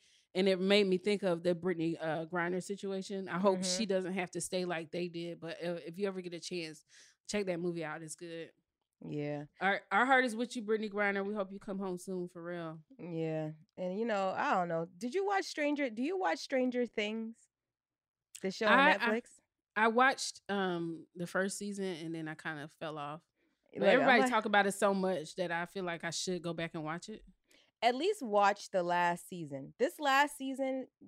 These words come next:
Speaker 2: got so many gems in it, and y'all know how I feel. They have to give out, get our consent, so they put a lot of things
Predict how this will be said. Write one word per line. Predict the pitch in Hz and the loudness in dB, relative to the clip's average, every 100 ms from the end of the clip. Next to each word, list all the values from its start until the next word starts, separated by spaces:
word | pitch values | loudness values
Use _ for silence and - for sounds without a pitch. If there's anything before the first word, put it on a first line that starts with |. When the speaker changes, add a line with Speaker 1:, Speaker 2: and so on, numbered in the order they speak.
| - | 0
Speaker 2:
got | 185 - | 0 0
so | 214 | -4
many | 226 226 | -6 -6
gems | 196 208 208 196 | -2 -2 -2 -4
in | 196 | -2
it, | 196 190 _ - - - | -4 -6 _ -20 -20 -8
and | 170 165 160 151 - _ - | -2 0 0 -2 -8 _ -14
y'all | 151 175 | -10 -6
know | 202 | -4
how | 233 226 | -4 -4
I | 254 - | -4 -6
feel. | 302 254 220 196 196 214 _ | -6 -4 -2 -2 -4 -12 _
They | 160 165 | -4 0
have | 196 190 | 0 -2
to | 190 | -4
give | 190 190 | -4 -2
out, | 185 | -4
get | 180 196 | -2 -2
our | 202 | -2
consent, | 220 208 - 277 208 | -4 -12 -6 -6 -6
so | 185 | -8
they | 180 | -8
put | - 277 | -8 -6
a | |
lot | 202 202 196 | -4 -2 -2
of | |
things | - 190 190 180 | -4 -6 -6 -10